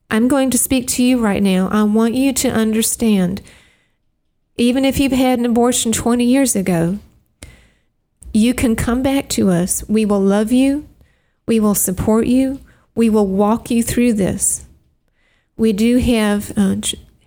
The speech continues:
help available through the emotional healing of the aftermath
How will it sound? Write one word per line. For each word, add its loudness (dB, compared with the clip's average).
help 0
available 0
through 0
the 0
emotional 2
healing -2
of -4
the -2
aftermath 0